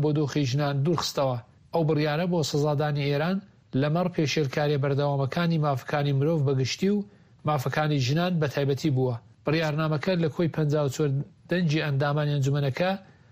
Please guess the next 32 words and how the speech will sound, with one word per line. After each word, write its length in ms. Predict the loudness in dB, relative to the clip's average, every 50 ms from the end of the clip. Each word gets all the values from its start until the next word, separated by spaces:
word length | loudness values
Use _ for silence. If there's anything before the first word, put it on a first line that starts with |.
| -20 -14 _ 0 0
بیست 220 | 2 2 0 -2 -2
و 40 | 0 0
نۆ 80 | 2 2 2 2
دەنگی 260 | 2 2 2 2 2 2
بەدەستێنا 480 | 2 0 0 -2 0 -2 0 0 0 0
و 100 | 0 0 -2
هەشت 180 | -2 -2 -2 -2
ئەندام 300 | -2 0 0 2 0 2 2 2
دەنگی 300 | 2 2 2 2 0 0
نەخێریاندا 560 | -2 -2 0 0 0 0 0 0 0 0 2 0 0
و 80 | -2 -6 -10 -20 -20 -20 -20 -20 _ -12 -6
شازدە 380 | -2 0 0 0 0 0 0 0 0
ئەندامی 420 | 0 0 0 0 0 0 0 0 0
دیکەش 340 | 0 -2 -2 -2 -2 -2 -2 -4 -8 -12 -18 -20 _ _ -2 0 2
دەنگیان 500 | 2 2 2 0 0 0 0 0 0 0 0
نەدا. 260 | 0 0 0 0 -2 -4 -6 -12 -20 _ -20 -20 _ _ -20 -6
جەیک 200 | -2 -2 -2 0 0 0
سولیڤان، 380 | 0 2 2 2 0 0 0 0
ڕاوێژکاری 520 | 0 0 0 -2 -2 -2 0 0 0 0 0
ئاسایشی 580 | -2 -2 -2 -2 -2 0 -2 0 0 0 0 0
نەتەوەی 460 | 0 0 0 0 2 2 0 -2 0 0
کۆشکی 300 | -2 -2 0 0 -2 -2 -2
سپی، 180 | -2 -2 0 0 2 2
دوای 200 | 2 0 0 0
دەنگدانەکە 500 | 0 0 0 0 0 0 -2 -2 0 0 0 0
لە 40 | 0 0
بەیاننامێکدا 540 | 0 0 0 -2 0 0 0 0 0 0 0 0
ڕایگەیاند، 460 | 0 0 0 0 0 0 -2 -4 -6 -10 _ _ -4
دەرکردنی 640 | -2 -2 0 0 0 0 2 2 2 2 2 2 2
ئێران 280 | 0 0 0 0 0 0 0
لە 60 | 2 2 2
لێژنەکە 480 | 2 2 2 0 0 -2 0 0 0